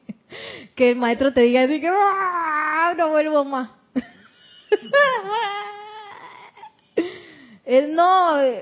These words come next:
o la amada Lady Porcia, la diosa de la oportunidad,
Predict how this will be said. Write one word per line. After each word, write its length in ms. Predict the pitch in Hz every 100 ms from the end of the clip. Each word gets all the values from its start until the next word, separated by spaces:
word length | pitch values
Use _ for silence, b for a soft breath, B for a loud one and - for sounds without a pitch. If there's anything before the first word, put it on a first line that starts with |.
| -
o 320 | 254 240 240
la 100 | 240
amada 460 | 233 240 262 285 285
Lady 340 | 294 302 285
Porcia, 680 | 240 311 339 285 240 220 208
la 240 | 202 196
diosa 240 | 202 220 240
de 60 | 262
la 60 |
oportunidad, 680 | 214 214 208 214 220 254